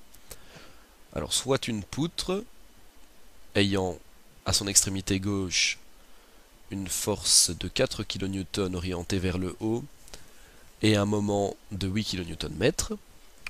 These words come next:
Au centre, une force de douze kilonewtons orientée vers le bas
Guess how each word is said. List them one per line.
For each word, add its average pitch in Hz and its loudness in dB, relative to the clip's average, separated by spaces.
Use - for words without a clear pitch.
Au 113 4
centre, 110 6
une 107 0
force - 2
de 101 0
douze 127 2
kilonewtons 101 2
orientée 90 0
vers 82 2
le 85 -2
bas 110 4